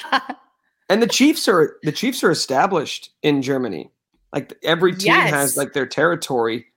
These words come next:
Speaker 2: The Chiefs have an office in Germany. So I think they're sort of invested in being there and playing good games there as well.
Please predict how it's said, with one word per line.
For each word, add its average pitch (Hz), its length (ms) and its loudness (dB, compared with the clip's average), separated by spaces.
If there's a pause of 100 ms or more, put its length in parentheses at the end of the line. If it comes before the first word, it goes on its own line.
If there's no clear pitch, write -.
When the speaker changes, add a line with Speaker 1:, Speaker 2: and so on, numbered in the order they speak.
(120)
Speaker 2:
The 139 80 -10
Chiefs 220 340 -4
have 170 180 4
an 160 80 -2
office 151 400 0
in 123 100 -4
Germany. 127 440 -4 (420)
So 151 220 2
I 156 80 4
think 165 240 0
they're 180 160 4
sort 175 240 2
of 147 100 0
invested 135 600 0
in 120 360 -4 (1160)
being 156 320 4
there 139 240 2
and 131 120 -4
playing 139 420 -2
good 120 200 -4
games 120 300 -2
there 110 180 -4
as 104 100 -10
well. 110 380 -4